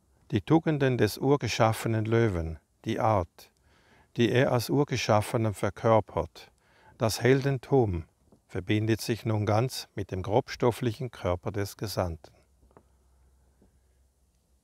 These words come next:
Er löst nun aus, was Gottes Wille vorbereitend in die Schöpfung setzte.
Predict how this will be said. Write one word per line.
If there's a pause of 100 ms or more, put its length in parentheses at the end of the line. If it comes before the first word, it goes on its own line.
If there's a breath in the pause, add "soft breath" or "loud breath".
(460)
Er
löst
nun
aus, (440 soft breath)
was
Gottes
Wille
vorbereitend (140)
in
die
Schöpfung
setzte.